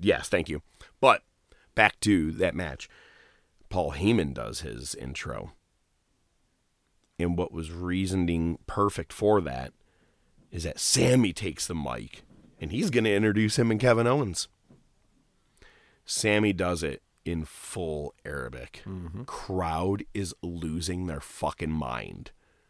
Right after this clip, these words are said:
Speaker 1: Even right now, no bullshit, I just got chills. I was like, "Yo," I said the dude peaked at WrestleMania. That just went up for me, man. That was really cool.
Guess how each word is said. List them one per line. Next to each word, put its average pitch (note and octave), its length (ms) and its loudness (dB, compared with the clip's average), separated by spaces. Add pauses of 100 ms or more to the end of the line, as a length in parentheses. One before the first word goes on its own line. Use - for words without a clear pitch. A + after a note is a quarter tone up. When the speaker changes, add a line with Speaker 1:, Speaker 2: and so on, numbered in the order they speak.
(1700)
Speaker 1:
Even G#3+ 220 10
right G3+ 120 12
now, E3+ 200 12
no D#3+ 180 12
bullshit, D#3+ 320 10
I C#3+ 40 10
just C#3 180 2
got B2+ 140 6
chills. G2 260 8
I G2 100 6
was G#2 140 6
like, A2+ 160 2
"Yo," B2+ 240 6 (680)
I C#3+ 300 12
said D3 300 6
the A#2 60 0
dude A#2+ 300 2
peaked A#2+ 320 0
at G#2+ 100 2
WrestleMania. G2 800 4 (1400)
That A#2+ 160 6
just A#2+ 160 0
went G#2+ 200 2
up G2+ 160 0
for E2+ 100 -6
me, E2+ 140 -4
man. F2+ 160 -4
That G2+ 160 2
was G2+ 160 2
really G#2+ 480 6
cool. F#2 400 2